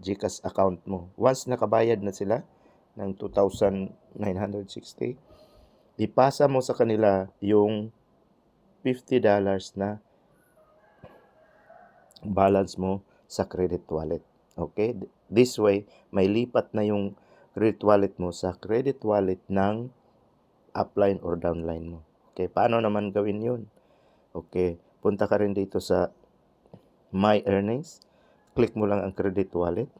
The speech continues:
Okay, check-in mo kung may enough balance ka ba. Halimbawa, may bumili ng fifty dollars, at least meron kang fifty dollars dito sa account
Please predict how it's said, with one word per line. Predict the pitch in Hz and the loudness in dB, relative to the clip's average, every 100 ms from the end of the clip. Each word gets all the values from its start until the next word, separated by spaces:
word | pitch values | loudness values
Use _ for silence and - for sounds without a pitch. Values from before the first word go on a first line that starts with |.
| _ _ _ _ _ _ _ _ _ _ _ _ _ _ _ _ _ _ _ | _ _ _ _ _ _ _ _ _ _ _ _ _ _ _ _ _ _ _
Okay, | - 80 - 101 135 - _ _ _ | -8 -6 -2 -2 -2 -6 _ _ _
check-in | - 123 127 120 | -2 2 4 4
mo | 113 | 2
kung | - 104 | 2 0
may | 110 | 0
enough | 107 107 98 | 0 0 4
balance | 101 98 95 - | 4 4 0 -2
ka | 98 | -2
ba. | 104 139 - - | 0 -2 -8 -10
Halimbawa, | 95 101 101 104 104 | -4 -2 2 2 0
may | 107 101 95 | -4 -2 0
bumili | 101 107 110 | 0 0 0
ng | 107 104 101 - _ _ 98 | 0 -2 -4 -12 _ _ -6
fifty | 98 - | -2 2
dollars, | 120 139 123 131 | 4 4 2 -2
at | 127 135 | -4 -4
least | - | -6
meron | 110 107 104 | -4 -4 -4
kang | 101 | -8
fifty | 95 - 101 | -8 -6 -2
dollars | 95 92 92 98 | 0 0 -4 -8
dito | 92 - 90 - _ _ _ | -10 -6 -6 -8 _ _ _
sa | - 98 107 - _ _ - - _ _ _ _ _ - | -2 0 0 -6 _ _ -16 -16 _ _ _ _ _ -12
account | 92 104 90 | -2 0 0